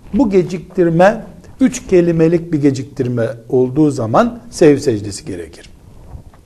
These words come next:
Mesela örnek verelim. "Ettehiyyatü bitti, eşhedü en la ilahe illallah ve eşhedü enne Muhammeden abduhu ve resuluh. Allahu Ekber" deyip kalkmak lazım.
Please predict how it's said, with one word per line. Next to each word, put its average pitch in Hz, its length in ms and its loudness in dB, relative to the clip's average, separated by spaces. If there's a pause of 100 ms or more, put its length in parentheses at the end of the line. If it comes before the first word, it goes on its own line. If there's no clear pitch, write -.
(120)
Mesela 143 520 0 (580)
örnek 165 440 4
verelim. 131 400 -4 (560)
"Ettehiyyatü 160 880 2
bitti, 139 240 -2
eşhedü 135 280 0
en 131 240 2
la 131 200 2
ilahe 123 320 -4
illallah 127 960 4 (240)
ve 143 140 -2
eşhedü 135 300 -4
enne 139 300 -4
Muhammeden 135 720 -4
abduhu 139 680 -2
ve 139 100 6
resuluh. 139 640 2 (400)
Allahu 151 520 4
Ekber" 135 340 -2
deyip 214 180 -8
kalkmak 131 480 0
lazım. - 300 -18